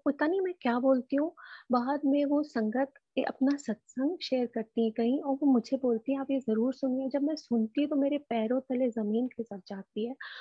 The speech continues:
उसमें वो जिक्र करती है, मेरा नाम लेती है कि उन आंटी ने मुझे फोन किया और बोला कि, "अ, तुम्हारे अंदर ऐसे depression में क्यों हो, तुमने डीपी क्यों नहीं लगाई है, और तुम्हारे अंदर," और वो, मैं डांटती हूँ उनको। मैंने तो ऐसा कुछ,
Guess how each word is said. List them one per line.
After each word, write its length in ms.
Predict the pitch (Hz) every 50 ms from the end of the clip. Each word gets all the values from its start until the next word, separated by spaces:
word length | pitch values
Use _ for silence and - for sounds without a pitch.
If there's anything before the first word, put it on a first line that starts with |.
| - - - -
उसमें 340 | 277 247 - _ 269 277 277
वो 180 | 247 269 254
जिक्र 340 | 220 - 240 226 - - 254
करती 400 | 247 - 247 233 - _ - 254
है, 60 | 254 240 220
मेरा 280 | 202 196 190 214 214
नाम 300 | 226 226 233 226 226 226
लेती 380 | 220 220 220 220 _ - 247 240
है 140 | 240 247 269 - - - - - - _ -
कि 60 | 269
उन 120 | 262 233
आंटी 380 | 226 202 202 202 196 - 247 247
ने 100 | 240 254
मुझे 320 | 240 226 226 226 - 240
फोन 440 | 233 - _ _ 214 202 220 233 247
किया 380 | 247 - - 240 240 240 233 233 - _ -
और 60 | 226
बोला 380 | 202 190 214 208 208 202 220 220
कि, 260 | 220 - - 247 247 247 - - - - - - -
"अ, 40 | 226 208 202 196 190 190 190 190 185 190 190 190 185 190 190 190 _
तुम्हारे 420 | - 247 233 226 208 202 202 214 220
अंदर 260 | 220 214 202 226 220
ऐसे 220 | 208 208 - -
depression 560 | 214 202 208 - - 196 196 190 - - 226
में 120 | 214 214 214
क्यों 260 | - - 226 214 214
हो, 120 | 208 214 208
तुमने 320 | 208 - 214 214 208 214 214
डीपी 340 | 185 196 190 - - 226
क्यों 180 | 214 - 226 214
नहीं 180 | 208 208 208 202
लगाई 400 | 202 202 - 196 196 202 202 208
है, 160 | 208 214 220
और 140 | 214 208 208 -
तुम्हारे 380 | - 214 208 208 202 196 202 208
अंदर," 280 | 202 208 196 214 220 220 - - - - - - -
और 120 | 214 208
वो, 120 | 196 220 233
मैं 340 | 233 226 214 220 220 226 185
डांटती 520 | 214 202 175 185 196 - _ _ - 269
हूँ 140 | 254 254 247
उनको। 280 | 240 233 226 - 269
मैंने 300 | 269 269 294 285 277 339
तो 160 | 330 - 320 311
ऐसा 220 | 294 - _ - _
कुछ, 220 | - 320 320 -